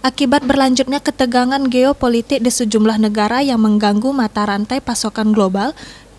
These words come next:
dan mendorong sejumlah negara melakukan proteksionisme pangan. Selain itu,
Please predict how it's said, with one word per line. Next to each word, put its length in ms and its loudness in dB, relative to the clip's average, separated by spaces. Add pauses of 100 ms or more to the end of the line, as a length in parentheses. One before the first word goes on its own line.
(180)
dan 320 2
mendorong 480 2
sejumlah 400 4
negara 400 0
melakukan 640 -2
proteksionisme 960 -2
pangan. 480 -4 (560)
Selain 400 -2
itu, 480 -2